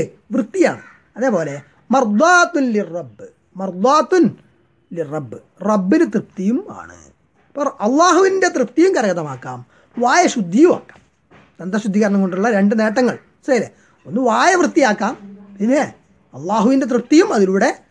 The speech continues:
കിട്ടും. അപ്പോൾ അള്ളാഹുവിൻ്റെ തൃപ്തി കിട്ടണമെങ്കിൽ നിയ്യത്ത് വേണം, ശരിയല്ലേ? ഏ, ഇത് ഇസ്ലാമിൻ്റെ പ്രവൃത്തിയാണ് എന്നുള്ള ഒരു ധാരണ നമ്മുടെ ഉള്ളിൽ വേണം.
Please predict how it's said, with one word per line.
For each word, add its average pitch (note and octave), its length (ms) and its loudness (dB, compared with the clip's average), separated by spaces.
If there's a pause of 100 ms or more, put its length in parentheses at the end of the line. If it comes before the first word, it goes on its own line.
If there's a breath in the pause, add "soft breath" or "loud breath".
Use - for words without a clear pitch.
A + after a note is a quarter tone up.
കിട്ടും. - 200 -18 (240 soft breath)
അപ്പോൾ E4+ 180 0
അള്ളാഹുവിൻ്റെ F4+ 340 2
തൃപ്തി E4+ 160 -2
കിട്ടണമെങ്കിൽ E4 300 0
നിയ്യത്ത് C4 340 2
വേണം, D#3 220 -4 (320)
ശരിയല്ലേ? G#3 240 -2 (260)
ഏ, G3 60 -8 (420 soft breath)
ഇത് A#3+ 120 2
ഇസ്ലാമിൻ്റെ E4 600 2
പ്രവൃത്തിയാണ് C4+ 840 2
എന്നുള്ള B3 400 2 (460)
ഒരു F#3 200 -2 (400)
ധാരണ G3 380 -4 (120)
നമ്മുടെ C#3 220 -12
ഉള്ളിൽ B2+ 260 -12
വേണം. A3+ 240 -2